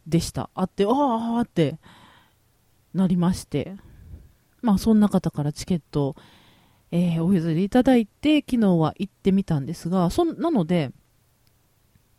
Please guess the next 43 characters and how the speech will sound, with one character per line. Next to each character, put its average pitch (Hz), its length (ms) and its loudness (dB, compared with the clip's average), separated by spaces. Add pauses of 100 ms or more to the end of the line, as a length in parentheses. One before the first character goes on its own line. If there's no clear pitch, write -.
(120)
え 208 60 -4
ー、 180 200 0
一 269 220 -2
人 339 100 2
だ 175 100 0
っ 156 100 -8
た 156 100 -4
ん 135 80 -6
で 139 80 -6
す - 140 -12
よ。 143 160 -8 (680)
短 285 220 2
期 143 120 -2
だ 139 80 -2
っ 139 100 -6
た 143 120 -8
ん 131 40 -12
で 147 80 -8
す - 100 -12
け 156 100 -8
ど、 175 320 0 (600)
え 170 60 -8
ー、 151 500 -4
六 339 300 0
人 220 200 4
一 190 200 -2
組 147 240 -4
で 131 180 -4 (1700)
リ 180 120 2
モ 180 200 4
ー - 20 -10
ト 143 100 -4
ツ - 200 -6
ー - 60 0
は 135 160 -4
や 180 120 -2
る 180 100 0
ゲ 175 180 -2
ー 156 40 -2
ム 143 200 -8
で、 247 320 0 (360)
え 180 40 -8
ー、 156 420 -4